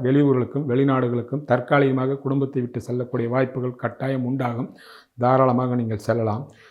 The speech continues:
ஜென்மசனியில் திருமண தடை, தடை ஆன இளைஞர்களுக்கும் இளம்பெண்களுக்கும் தடைகள் நீங்கி அற்புதமான முறையிலே திருமண வாழ்க்கை உண்டாகும். பிரிந்திருந்த கணவன் மனைவிகள் கட்டாயம் ஒன்று சேர்வார்கள்.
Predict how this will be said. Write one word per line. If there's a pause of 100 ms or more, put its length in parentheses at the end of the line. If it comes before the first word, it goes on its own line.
(200)
ஜென்மசனியில் (120)
திருமண (140)
தடை, (120)
தடை (100)
ஆன (320)
இளைஞர்களுக்கும்
இளம்பெண்களுக்கும்
தடைகள்
நீங்கி (380)
அற்புதமான
முறையிலே
திருமண
வாழ்க்கை
உண்டாகும். (400)
பிரிந்திருந்த
கணவன்
மனைவிகள்
கட்டாயம்
ஒன்று
சேர்வார்கள்.